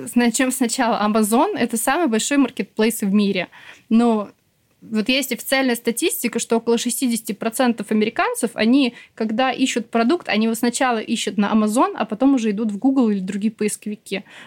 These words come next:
Просто понимать, что это сери-, ну, вы продаётесь на Amazon, а ещё где? <laughs> Ну нет,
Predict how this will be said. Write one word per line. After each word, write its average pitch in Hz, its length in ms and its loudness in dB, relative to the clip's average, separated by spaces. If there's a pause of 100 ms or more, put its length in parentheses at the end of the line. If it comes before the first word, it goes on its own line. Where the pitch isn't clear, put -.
(140)
Просто 254 320 2
понимать, 285 640 2
что - 140 -4
это 233 180 -2
сери-, 277 200 -2
ну, 359 180 2
вы 240 100 0
продаётесь 247 480 0
на 240 80 2
Amazon, 240 360 2
а 220 80 0
ещё 233 260 0
где? 208 340 0 (100)
<laughs> - 100 -10
Ну 277 180 4
нет, 214 300 0